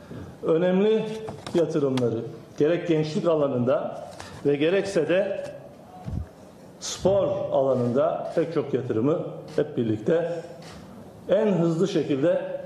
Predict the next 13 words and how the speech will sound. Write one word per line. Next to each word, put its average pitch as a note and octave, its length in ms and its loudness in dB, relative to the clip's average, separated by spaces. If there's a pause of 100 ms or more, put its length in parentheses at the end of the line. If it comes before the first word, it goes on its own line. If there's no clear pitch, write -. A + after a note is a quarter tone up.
Çorumlumuzla C#3+ 640 2
buluşturacağız. G2 840 -6 (1040)
Çorum G#3+ 320 4
merkez, G3 640 2 (600)
Laçin, F#3 480 2 (600)
Alaca, F3 720 2 (180)
Dodurga, F3 800 2 (580)
Osmancık, F3 640 2 (1040)
Bayat F3+ 600 2 (260)
ve E3+ 60 6
Oğuzlar F3 380 4
ilçelerimizle A#2 680 2
birlikte F3+ 600 2